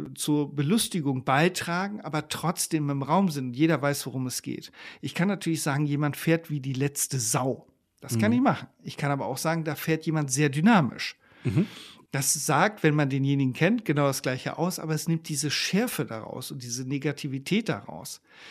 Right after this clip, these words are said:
Speaker 1: Was nicht heißt, dass man bestimmtes negatives, verwerfliches Verhalten nicht auch so formulieren darf und auch nicht so benennen darf, aber hey, also in meinem Alltag können fü-,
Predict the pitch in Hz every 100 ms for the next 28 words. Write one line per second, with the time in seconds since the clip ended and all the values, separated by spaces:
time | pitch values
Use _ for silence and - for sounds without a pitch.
0 | - - 131 - 156 160 - 127 143 151
1 | 143 - 135 123 131 147 139 139 120 -
2 | _ - _ 135 135 139 139 123 131 123
3 | - _ _ 131 113 156 160 143 135 -
4 | 123 131 135 - 131 123 117 - 123 117
5 | 151 190 160 135 147 - 104 120 120 113
6 | 113 123 139 151 139 143 - 123 123 -
7 | - - 147 - - _ - - - 131
8 | 156 135 127 190 190 139 139 143 160 -
9 | _ - 135 135 127 165